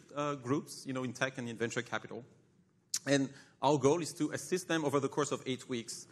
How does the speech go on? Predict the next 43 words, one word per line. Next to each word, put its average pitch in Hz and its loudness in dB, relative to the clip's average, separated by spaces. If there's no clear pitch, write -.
to 156 0
not 175 4
only 208 2
learn 160 6
how 135 2
to 131 -6
build 131 2
a 131 -2
product 147 2
and, 131 2
uh, 127 0
learn 135 2
how 127 -2
to 123 -4
run 123 2
a 101 -2
business, 104 -2
but 147 6
also 175 6
to 175 0
actually 139 -2
get 139 2
the 131 2
product 135 0
up 135 -2
and 127 2
running, 120 0
uh, 110 -2
on 120 2
Bubble, 113 4
obviously. 104 -8
And 143 6
so 143 4
today 170 6
we're 170 6
excited 160 0
to 147 2
introduce 143 0
you 160 0
to 135 0
our 120 2
sixth - -6
cohort. 123 2